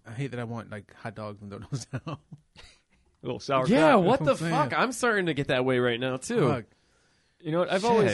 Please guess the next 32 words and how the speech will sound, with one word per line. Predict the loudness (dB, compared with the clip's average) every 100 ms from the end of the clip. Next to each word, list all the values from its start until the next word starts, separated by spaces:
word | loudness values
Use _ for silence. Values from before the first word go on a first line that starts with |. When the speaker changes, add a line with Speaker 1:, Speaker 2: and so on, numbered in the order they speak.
| -2
Speaker 3:
Shit. | -6
Speaker 2:
I've | -4
always | -2 -2
felt | -4 -4
that | -6 -2
watching, | -2 -2 -6 -12 -12
uh, | -10 -10 -12
Sergeant | -10 -10 -8 -10
Kabuki | -8 -8 -8
Man | -10 -10
N | -10
Y | -10 -10
P | -10
D | -10 -10 -12 -14
made | -14 -12
me | -14
hungry. | -16 -18 -20 -20 _ -16 -4
<laughs> | -4 -2 -6 -10 -12 -10 -10 -10 -10 -10
It | -6 -2
has | 0 -2
an |
effect | -6 -8 -10 -14
on | -14
you. | 0 0 0
Speaker 3:
<laughs> | -8 -20 -20 _ _ _ -20 _ -20 _ _ _ _ _ _ _ _ _ _ _ _
Speaker 2:
But | 4 6
our | 8
next | 6 4
scene | 2 2
is | 4 4
Reverend | 6 6 6 4 -2
Snipes. | -4 -2 2 2 0 -14